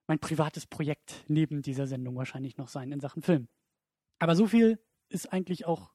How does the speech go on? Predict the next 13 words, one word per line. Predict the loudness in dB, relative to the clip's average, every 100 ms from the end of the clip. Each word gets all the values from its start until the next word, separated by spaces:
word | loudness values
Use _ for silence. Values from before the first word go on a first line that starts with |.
| 0
genug | 2 4 0 -10
zu | -8 0 0 0 _ _ _ _
Man | 2 2 2
of | -6
Steel | -2 0 0
und | 0 -2
Superman. | 2 2 4 4 2 -2 -12 _
Wir | 0
können | 2 2
noch | 2
nachschieben, | 2 2 0 -2 2
dass | 0 0
wir, | -4 -2